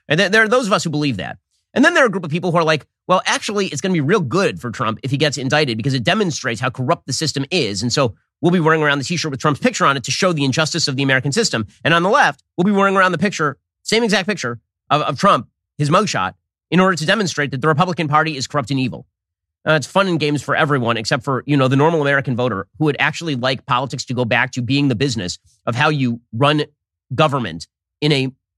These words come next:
in a country of three hundred forty million people. But this is not the only case that is facing Trump. As Reuters points out, there's still a,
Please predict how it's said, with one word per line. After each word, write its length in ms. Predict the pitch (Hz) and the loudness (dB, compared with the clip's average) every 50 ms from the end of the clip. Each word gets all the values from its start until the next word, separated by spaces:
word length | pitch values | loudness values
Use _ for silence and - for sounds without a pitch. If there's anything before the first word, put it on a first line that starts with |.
| _ _ _ | _ _ _
in 100 | 123 135 | -2 0
a 100 | 135 120 107 - _ | 0 0 -2 -4 _
country 340 | - 180 180 - - 143 120 | 0 0 0 0 -2 -4 -4
of 100 | 113 - | -4 -2
three 140 | 131 147 | -2 0
hundred 280 | 131 143 135 127 117 110 | 2 2 2 2 0 -2
forty 220 | - 131 127 123 | -4 -2 -2 0
million 340 | 123 120 120 117 113 110 104 | 0 2 0 0 0 -2 -2
people. 340 | 90 107 107 101 - - - _ _ _ _ _ _ _ _ _ _ | -2 -4 -6 -6 -10 -14 -16 _ _ _ _ _ _ _ _ _ _
But 240 | 143 147 208 170 - | 0 2 2 0 0
this 140 | 135 180 165 | -4 -6 -2
is 60 | 185 | 0
not 120 | 240 233 190 | 0 0 2
the 80 | 202 | 0
only 160 | 196 185 170 | -2 -2 -2
case 160 | - 160 156 - | -2 -4 -4 -4
that 100 | 147 131 | -6 -6
is 60 | 113 | -4
facing 240 | - 131 117 147 143 | -4 -4 -4 -4 -4
Trump. 240 | - 101 87 92 - _ _ _ _ _ _ | -4 -6 -6 -8 -12 _ _ _ _ _ _
As 160 | - 123 127 | -2 -2 0
Reuters 400 | 120 131 160 190 190 175 175 - | 0 2 2 2 2 0 -2 -4
points 240 | - 156 160 165 139 | -4 -2 -2 -2 0
out, 220 | 147 127 147 180 - _ _ _ _ _ _ _ _ _ | 0 0 0 -2 -6 _ _ _ _ _ _ _ _ _
there's 160 | 131 147 139 | -2 0 0
still 400 | - - - 196 190 190 - - _ _ _ _ _ _ _ _ _ - | 0 0 0 2 2 0 -2 -6 _ _ _ _ _ _ _ _ _ -2
a, 140 | 131 139 | -2 -2